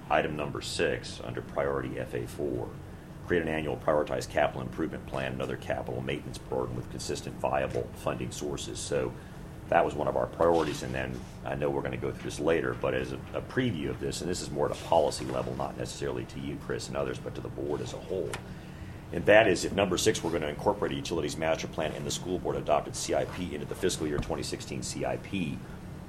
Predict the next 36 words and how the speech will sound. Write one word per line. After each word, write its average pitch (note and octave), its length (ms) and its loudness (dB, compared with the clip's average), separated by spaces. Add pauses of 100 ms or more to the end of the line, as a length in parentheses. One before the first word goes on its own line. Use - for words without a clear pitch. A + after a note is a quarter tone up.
(320)
I'm G#2+ 220 10
reluctant D#2 420 4
to C#2 60 -4
jump D#2+ 340 0
out D#2+ 260 8
there D2+ 120 4
right D2 360 2
now D2 520 0 (500)
without D#2+ 280 6
having F2+ 320 10
all D#2+ 160 8
these - 180 2
bits - 280 2
and - 80 -8
pieces F2 300 -2
of D2 100 -2
the C2 80 -2
puzzle C#2 640 4 (840)
laid F2+ 260 8
out E2+ 280 10
on E2 160 6
the C2+ 80 -2
table, E2+ 380 2
'cause - 180 -4
you G#2 60 -4
can't G2+ 260 -2
put - 140 0
a - 40 -2
puzzle G#2 360 4
together C#2+ 340 0
before E2 320 0
you C#2+ 100 0
have D2 200 6
all C2 120 2
the B1 80 -6
pieces. - 540 -6